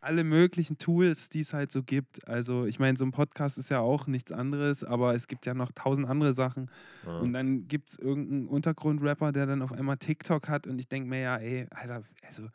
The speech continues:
Speaker 1: welches fünfzehnjährige Girl willst du denn jetzt damit abholen mit deiner
Speaker 2: Ja, ja.
Speaker 1: Nischen-TikTok-Mus-, äh, mit deiner Nischen-Hip-Hop-Boom-Bap-Mucke, so, weißt du?
Speaker 2: Ja.
Speaker 1: Das finde ich halt so krass irgendwie. Und das ist zum Beispiel was,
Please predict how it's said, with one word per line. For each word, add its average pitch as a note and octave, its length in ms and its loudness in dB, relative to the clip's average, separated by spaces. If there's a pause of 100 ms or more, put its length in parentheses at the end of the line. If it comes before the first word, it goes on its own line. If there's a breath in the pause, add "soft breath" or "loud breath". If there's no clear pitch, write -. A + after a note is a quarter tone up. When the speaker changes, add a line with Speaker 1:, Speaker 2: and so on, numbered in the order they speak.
(380 soft breath)
Speaker 1:
welches C3+ 500 -2
fünfzehnjährige D3 680 2
Girl D3 380 4
willst C#3+ 260 2
du - 20 -14
denn D3 160 2
jetzt D3 240 -2
damit C#3 240 2
abholen D#3+ 480 4
mit C#3 180 -2
deiner C3 280 4
Speaker 2:
Ja, F#2+ 100 4
ja. - 0 -
Speaker 1:
Nischen-TikTok-Mus-, C#3 1040 2
äh, C3 220 2
mit B2+ 180 0
deiner B2 180 0
Nischen-Hip-Hop-Boom-Bap-Mucke, D3 1600 0
so, B2 180 0
weißt C3+ 300 0
du? - 60 0
Speaker 2:
Ja. G3+ 220 0 (420 loud breath)
Speaker 1:
Das B2 160 -12
finde E3+ 180 2
ich F3 140 -6
halt E3 180 -4
so E3 120 -4
krass F3 420 -8
irgendwie. C3 420 -8
Und B2 140 -4
das C3+ 180 0
ist - 140 -10
zum E3+ 80 4
Beispiel D#3 280 0
was, D#3 280 0